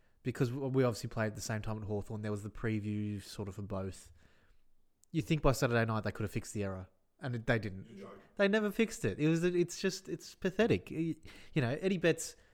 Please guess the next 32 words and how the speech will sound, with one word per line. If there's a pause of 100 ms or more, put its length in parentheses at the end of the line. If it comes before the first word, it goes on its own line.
(180)
as
you
said,
he's (460)
arguably
the
greatest
small
forward (400)
of
our
era. (140)
You
know,
him
and
Cyril
are
the
clear
standouts,
in
my
opinion. (720)
And
yet, (1000)
and
it's
such
a
big,
uh,